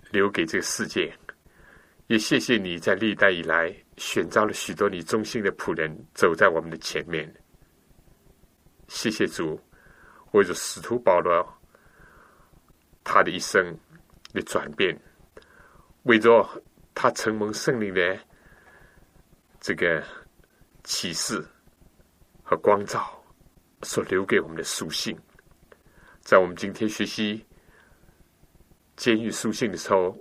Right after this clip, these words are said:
我们受到了很多的造就和鼓励。主啊，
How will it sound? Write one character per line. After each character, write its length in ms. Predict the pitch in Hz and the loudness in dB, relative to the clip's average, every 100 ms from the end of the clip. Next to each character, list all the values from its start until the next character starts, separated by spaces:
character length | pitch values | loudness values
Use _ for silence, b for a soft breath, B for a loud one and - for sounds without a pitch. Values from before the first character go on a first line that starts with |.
| - | -2
我 100 | 110 | 0
们 80 | 95 | 0
受 200 | - 113 | 4 4
到 140 | 95 | 6
了 80 | 92 | 4
很 180 | 92 95 | 2 -2
多 160 | 80 98 | 0 -2
的 60 | 85 | -2
造 280 | - 120 107 | -4 -6 -4
就 280 | - 104 | -2 -2
和 160 | 78 90 | 0 -4
鼓 260 | - 82 80 | -4 -6 -6
励。 260 | 82 - - _ _ _ _ - _ _ _ _ - | -10 -14 -20 _ _ _ _ -20 _ _ _ _ -8
主 220 | - 82 | -4 -4
啊， 240 | 73 - | -4 -8